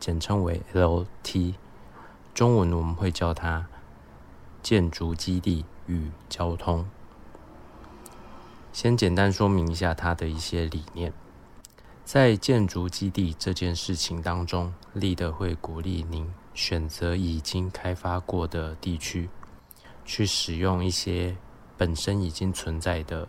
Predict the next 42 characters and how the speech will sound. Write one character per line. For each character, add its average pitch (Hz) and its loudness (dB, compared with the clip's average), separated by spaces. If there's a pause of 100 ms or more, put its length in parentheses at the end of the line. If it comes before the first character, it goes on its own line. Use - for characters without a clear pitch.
设 - 0
施， 85 -2 (600)
像 101 2
是 92 -2
供 95 2
水 85 -2
的 80 -6 (100)
管 78 -6
道、 82 0 (1040)
电 90 2
力、 92 2 (520)
下 - -2
水 82 -4
道、 85 0 (320)
天 92 -2
然 82 -2
气 85 -4
等 90 -4
等。 92 -2 (1300)
这 - -2
样 104 4
您 92 2
就 107 2
不 - -2
需 - -2
要 95 4
再 95 0
为 92 2
了 87 0
您 85 -2
的 87 -2
基 90 -4
地 90 -2
去 95 -4
增 92 -2
设 90 -2
这 90 -2
些 85 -4
新 87 -2
的 82 -4
设 80 -4
施， 85 -8